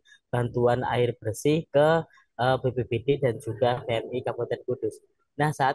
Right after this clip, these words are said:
ini, eh, B P B D Kabupaten Kudus sudah, eh, eh, mendistribusikan lebih dari tiga puluh liter, eh, air bersih dengan menggunakan atau memaksimalkan dua unit armada truk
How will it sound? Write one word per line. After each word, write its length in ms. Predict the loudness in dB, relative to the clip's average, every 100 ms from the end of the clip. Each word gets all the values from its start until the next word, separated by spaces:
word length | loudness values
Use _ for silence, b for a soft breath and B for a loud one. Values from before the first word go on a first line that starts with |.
| 0
ini, 320 | 0 0 -2 -8 _ -2
eh, 220 | 2 2 2
B 60 | 4
P 40 | 4
B 40 | 4
D 160 | 2
Kabupaten 400 | 2 2 0 -2
Kudus 480 | -2 -4 0 0 0
sudah, 560 | -4 2 4 4 2 0 _ b b _
eh, 240 | -2 -2 -2 _ -18 -18 _
eh, 260 | -8 -4 -4 -4
mendistribusikan 1120 | -4 -6 -4 -4 -4 -6 -14 -8 0 0 2 2
lebih 400 | 0 _ -2 2
dari 240 | 2 2
tiga 320 | -2 -2 0
puluh 160 | 0 -2
liter, 480 | -2 0 0 -2 -6 B B B _
eh, 220 | -2 0 2
air 160 | 0 0
bersih 460 | -2 -2 0 -2 -2 -12 -8
dengan 240 | -4 -2 0
menggunakan 640 | 0 0 0 -2 0 -2 0
atau 160 | -2 -2
memaksimalkan 720 | -2 -4 -4 -2 -2 -2 -4 0
dua 160 | 2
unit 240 | 2 0 -2
armada 960 | -4 -4 -4 -4 0 2 4 4 4 2
truk 220 | 0 -2